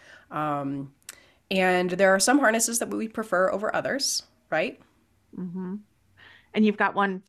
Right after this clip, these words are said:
Speaker 2: right there that
Speaker 1: Yeah,
Speaker 2: we love,
Speaker 1: okay.
Speaker 2: the Blue
Speaker 1: So,
Speaker 2: Nine. Yeah,
Speaker 1: so
Speaker 2: time to
Speaker 1: Mister
Speaker 2: demonstrate.
Speaker 1: Fritzy here is modeling the Blue Nine balance harness.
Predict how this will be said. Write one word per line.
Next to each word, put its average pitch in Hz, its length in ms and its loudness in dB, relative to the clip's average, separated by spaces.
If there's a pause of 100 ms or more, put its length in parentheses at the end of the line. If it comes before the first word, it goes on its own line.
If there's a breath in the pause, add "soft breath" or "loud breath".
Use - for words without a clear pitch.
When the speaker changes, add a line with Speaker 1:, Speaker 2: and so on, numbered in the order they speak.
(120)
Speaker 2:
right 180 160 -2
there 180 260 2
that 226 160 4
Speaker 1:
Yeah, - 0 -
Speaker 2:
we 294 80 12
love, 247 260 8
Speaker 1:
okay. 277 120 2
Speaker 2:
the 269 80 4
Blue 202 280 2
Speaker 1:
So, 170 300 6
Speaker 2:
Nine. 262 240 -8
Yeah, 190 320 0
Speaker 1:
so 247 120 4
Speaker 2:
time 226 280 8
to 214 100 0
Speaker 1:
Mister 220 440 -2
Speaker 2:
demonstrate. 208 600 0
Speaker 1:
Fritzy 220 60 -6
here 190 540 0
is 180 540 0
modeling 170 640 0
the 165 100 -2
Blue 170 300 -4
Nine 160 380 0
balance 156 400 -4
harness. - 420 -8